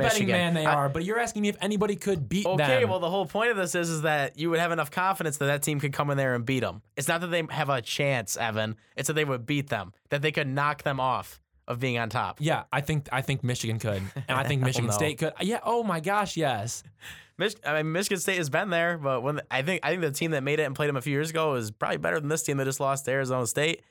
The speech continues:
Speaker 1: I would say
Speaker 2: And,
Speaker 1: so too,
Speaker 2: and,
Speaker 1: but I,
Speaker 2: and
Speaker 1: I
Speaker 2: they
Speaker 1: don't
Speaker 2: got
Speaker 1: think you can
Speaker 2: rolled
Speaker 1: just,
Speaker 2: and thumped.
Speaker 1: you can't, you can't
Speaker 2: And I
Speaker 1: just
Speaker 2: think
Speaker 1: ship
Speaker 2: Tua
Speaker 1: everybody in the
Speaker 2: Tagovailoa is
Speaker 1: Big
Speaker 2: better
Speaker 1: Ten.
Speaker 2: than any, any quarterback that's probably playing in the Big Ten right now besides maybe Ohio State's that's been really good to start the year. Shea Patterson's not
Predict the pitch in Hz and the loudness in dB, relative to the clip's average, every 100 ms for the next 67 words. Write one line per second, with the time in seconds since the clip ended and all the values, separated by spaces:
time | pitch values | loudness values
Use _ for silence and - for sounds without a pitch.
0 | _ _ _ 143 135 135 131 190 - - | _ _ _ 0 2 4 4 2 0 0
1 | 151 151 120 147 147 139 120 160 208 139 | 2 2 2 2 4 4 2 2 2 2
2 | 135 175 196 180 180 - 131 147 170 160 | 2 2 4 4 2 0 -4 0 0 0
3 | 180 220 175 185 220 180 147 180 160 185 | 0 -2 -2 -2 -2 0 2 2 2 2
4 | 185 165 185 - 180 180 196 165 151 156 | 2 2 2 2 4 4 4 4 4 2
5 | 160 160 139 110 160 160 143 143 - 170 | 4 4 2 2 0 0 -2 -4 -2 -2
6 | 160 - 175 160 147 131 139 - 147 - | -2 -2 0 0 0 -2 -4 -4 -4 -4
7 | 143 135 127 135 147 135 127 120 120 123 | -6 -6 -6 -4 -2 -2 -2 -2 -2 -2
8 | 135 127 120 139 143 135 135 127 120 - | -2 -2 -2 -2 -2 0 0 0 -2 -2
9 | 123 113 - 110 - 117 113 127 120 117 | -2 -2 -6 -8 -8 -8 -4 -2 -2 -2
10 | 113 107 107 107 - 92 80 - _ _ | -2 -4 -4 -6 -6 -12 -14 -20 _ _
11 | _ _ _ _ _ _ - 165 165 151 | _ _ _ _ _ _ -4 -2 0 0
12 | 143 143 123 123 120 117 | 0 -2 -2 -2 0 -2